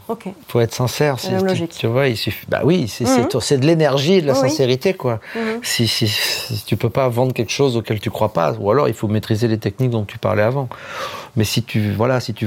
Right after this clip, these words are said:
Speaker 2: moi j'ai une phrase qui est extraordinaire. On dit si, si, euh, si tu veux, euh, si tu veux mentir, euh, il faut pas avoir de mémoire, quoi. Quand tu mens, t'as besoin de, si tu mens pas, t'as pas besoin d'avoir de mémoire.
Speaker 1: <laughs>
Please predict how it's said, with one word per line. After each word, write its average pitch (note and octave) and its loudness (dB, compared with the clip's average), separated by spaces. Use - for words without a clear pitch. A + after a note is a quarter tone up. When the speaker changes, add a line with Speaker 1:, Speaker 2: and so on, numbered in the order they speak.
Speaker 2:
moi A#2 2
j'ai A#2 2
une G#2+ 0
phrase A2+ -4
qui - -2
est G#2+ 4
extraordinaire. A#2 0
On A2 -2
dit A#2 -2
si, - -4
si, A2 0
euh, F#2 -2
si - -2
tu - -2
veux, G#2+ 2
euh, F#2+ 0
si - -8
tu A2 -2
veux G#2+ 4
mentir, G#2+ 2
euh, G2 -2
il G2 -2
faut G#2 -2
pas A2+ 0
avoir G#2+ 2
de G#2+ 0
mémoire, G#2+ -2
quoi. - -8
Quand - -10
tu - -10
mens, B2 -2
t'as F#2 -10
besoin F2 -8
de, G2 -8
si - -2
tu F#3+ 2
mens E3+ 6
pas, A2+ 0
t'as A2 -4
pas A#2 0
besoin A2+ 0
d'avoir G#2 2
de F2+ -4
mémoire. D#2+ -4
Speaker 1:
<laughs> F#3 -10